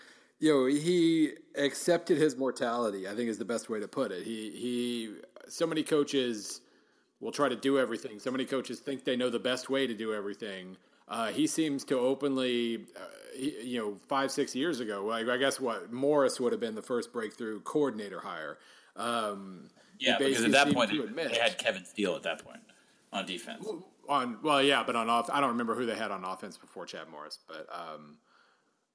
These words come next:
Speaker 1: but, yeah, I mean, he basically openly s-, uh, figured out what his weaknesses are, figured out what he can and can't do,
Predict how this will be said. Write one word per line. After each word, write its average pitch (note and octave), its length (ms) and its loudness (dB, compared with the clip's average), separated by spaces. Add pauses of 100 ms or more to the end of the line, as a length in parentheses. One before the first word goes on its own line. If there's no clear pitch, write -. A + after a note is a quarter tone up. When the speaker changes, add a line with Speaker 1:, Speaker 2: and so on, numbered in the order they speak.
(140)
Speaker 1:
but, B2 340 4
yeah, C3 440 0
I A2+ 60 -2
mean, C3 140 2
he C#3+ 80 4
basically C3+ 720 4
openly C3+ 460 0
s-, B2 160 -2
uh, A#2 200 -4 (200)
figured D#3 260 2
out D3 160 4
what B2+ 140 2
his B2 180 0
weaknesses B2+ 600 -2
are, G#2+ 420 0 (320)
figured C3 200 0
out C#3 120 4
what B2+ 120 2
he B2+ 60 0
can C#3+ 400 -2
and D#3 140 -4
can't D3 320 -4
do, G2+ 400 -2